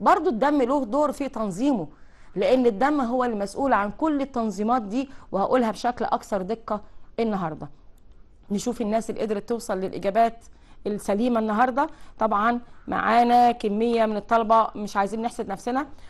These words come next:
معانا نور مجدي، خالد الاسيوطي، نورهان ابراهيم، الاء السيد، ابانوب، جيهان مصطفى، اميره، محمد سويلم،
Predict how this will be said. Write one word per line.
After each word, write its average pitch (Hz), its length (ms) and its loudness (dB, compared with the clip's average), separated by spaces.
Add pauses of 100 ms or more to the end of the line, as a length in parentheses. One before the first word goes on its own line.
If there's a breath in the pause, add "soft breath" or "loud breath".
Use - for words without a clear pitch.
(120)
معانا 254 280 4
نور 262 180 4
مجدي، 254 320 0
خالد 247 240 0
الاسيوطي، 254 540 -4
نورهان 226 360 0
ابراهيم، 226 480 0
الاء 208 340 -2
السيد، 254 500 -2
ابانوب، 208 440 0
جيهان 214 460 0
مصطفى، 226 400 -2
اميره، 233 420 2
محمد 185 320 -6
سويلم، 233 500 2